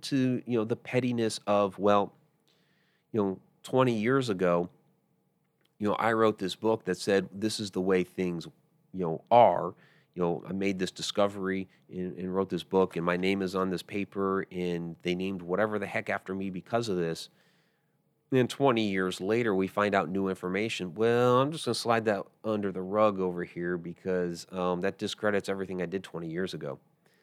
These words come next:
Without actually considering the, the fact that, well,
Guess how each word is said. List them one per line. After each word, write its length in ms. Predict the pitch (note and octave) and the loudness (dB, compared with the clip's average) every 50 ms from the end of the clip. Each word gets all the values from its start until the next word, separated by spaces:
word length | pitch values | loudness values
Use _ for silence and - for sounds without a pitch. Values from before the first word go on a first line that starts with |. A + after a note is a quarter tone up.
| _ _ _ _ _ _ _ _ _ _ _ _ _ _ _ _ _ | _ _ _ _ _ _ _ _ _ _ _ _ _ _ _ _ _
Without 680 | - B2+ C3+ C3 B2+ B2+ - - D#3 F3+ G#3 A#3 G#3+ - - | 0 2 2 2 2 -2 -10 -6 -4 -2 0 -2 -2 -2 -2
actually 600 | - A2 B2 B2 - - - G#2 G2+ G2+ F#2+ F2+ | -2 -2 -2 -2 -4 -6 -6 -4 -2 -2 -2 -4
considering 800 | - - F#2 F2 - - - - E3+ D#3+ C3+ G#2+ G2 G2+ F#2+ F2+ | -4 -6 -8 -8 -6 -6 -2 -2 -2 0 0 -2 -2 -2 -4 -6
the, 160 | F#2+ F#2 F2 _ _ - F#2+ | -8 -10 -12 _ _ -18 -10
the 100 | F#2 F#2 | -10 -10
fact 560 | - - _ - G2+ G2 G2 F#2+ - - F#2 F2+ | -10 -10 _ -4 -2 -2 -2 -2 -2 -6 -4 -2
that, 280 | F#2+ F#2 F#2 D#2+ - | -2 -2 -2 -4 -6
well, 380 | - A2 A#2 A#2 A#2 A#2 - | -4 -2 0 2 2 0 0